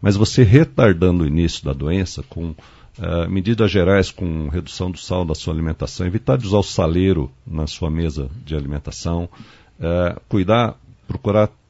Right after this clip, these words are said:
manter uma atenção em relação aos alimentos industrializados que você compra, procurar fazer uma atividade física regular,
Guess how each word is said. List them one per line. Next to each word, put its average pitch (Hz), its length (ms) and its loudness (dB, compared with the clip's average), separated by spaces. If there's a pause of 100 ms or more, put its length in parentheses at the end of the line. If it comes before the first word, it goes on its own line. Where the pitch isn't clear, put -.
(120)
manter 95 360 -4
uma 98 100 0
atenção 90 420 -2
em 90 60 0
relação 90 320 -2
aos 90 120 -2
alimentos 85 440 -2
industrializados 78 720 -4
que - 100 -16
você 71 300 -6
compra, 82 580 -6 (440)
procurar 117 300 4
fazer 113 220 2
uma 104 60 4
atividade 87 440 -2
física 90 420 -4
regular, 82 600 -4